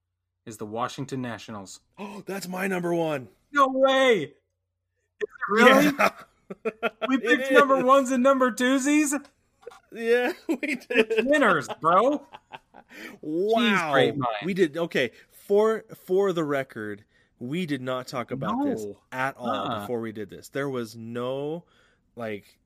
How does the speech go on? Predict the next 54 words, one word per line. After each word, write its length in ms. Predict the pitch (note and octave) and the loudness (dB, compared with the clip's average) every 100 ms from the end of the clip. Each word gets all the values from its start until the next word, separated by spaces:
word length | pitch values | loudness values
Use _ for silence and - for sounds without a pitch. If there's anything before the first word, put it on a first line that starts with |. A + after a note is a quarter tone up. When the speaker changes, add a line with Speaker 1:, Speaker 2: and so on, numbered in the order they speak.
| _ - | _ -14
Speaker 2:
we 140 | C3+ | -12
did 140 | D3 C3 | -8 -6
not 160 | B2 | -6
get 140 | B2+ A#2 | -8 -10
to, 100 | A2 _ _ | -12 _ _
together 300 | - A#2+ B2 | -12 -6 -6
about 180 | A#2+ A#2 | -6 -8
this. 240 | B2 A#2 - _ _ _ _ _ _ _ _ | -8 -12 -16 _ _ _ _ _ _ _ _
Yeah, 180 | C3 G2+ - | -14 -14 -8
there 160 | C3 | -6
was 140 | C3+ A#2+ | -6 -6
no 120 | B2+ | -8
deciding 440 | C3 - A#2 G#2+ G2+ | -8 -10 -8 -8 -12
of 140 | G2 | -14
what, 240 | G#2+ G#2 G#2 | -14 -14 -14
like, 240 | D2+ - | -16 -16
talking 300 | A#2+ A2+ A2+ | -12 -12 -12
about 160 | G#2 G2+ | -14 -14
this 160 | G#2 | -14
what, 220 | A2 G#2+ G#2 | -14 -12 -12
whatsoever. 460 | A#2 A2+ G#2+ G2 - - - | -12 -12 -12 -14 -18 -20 -8
That 160 | D3 | -4
is 220 | C3+ G#2 - | -4 -6 -8
total 320 | C#3+ D3 C#3+ | -6 -4 -4
coincidence 580 | - B2+ A#2 G#2 G2 - | -6 -10 -10 -14 -14 -14
that 80 | |
we 100 | G#2+ G#2+ | -14 -14
decided 440 | G2+ A2 G2+ G2 | -14 -14 -14 -16
to 60 | G#2 | -18
do 120 | F#2+ - | -18 -14
two 180 | A#2+ | -12
and 80 | G#2+ | -6
one 80 | D3 | -2
Speaker 1:
And 80 | D#3+ | 2
Speaker 2:
together. 120 | E3 | 2
Speaker 1:
I, 240 | F#3 F#3 - _ - | 2 0 -4 _ -4
Speaker 2:
That 80 | E3+ | -2
Speaker 1:
and 40 | F3+ | 2
Speaker 2:
is 60 | |
Speaker 1:
I 160 | E3+ F3 | 2 2
Speaker 2:
amazing. 180 | F3 D3+ | 0 -2
Speaker 1:
randomly 580 | E3 F3+ F3+ F3 E3 D#3+ | 0 0 0 -2 -2 -4
picked 400 | E3 E3+ E3 - | -4 -6 -6 -10
between 400 | C#3+ D3+ C#3+ C3+ | -8 -2 -2 0
one 200 | C3+ C3 | 0 -2
and 120 | A#2+ | -4
two 200 | C#3+ C3 | -4 -4
'cause 180 | C3 A#2+ | -4 -4
I, 180 | C3 C#3+ | -2 -4
they 240 | C#3 D#3 E3 | -4 -2 2
are 160 | D#3 | 0
tied 340 | D3 D#3 D3 C#3 | 0 -2 -2 -4
for 120 | A2+ | -6
me. 320 | G#2 F#2+ - | -6 -10 -16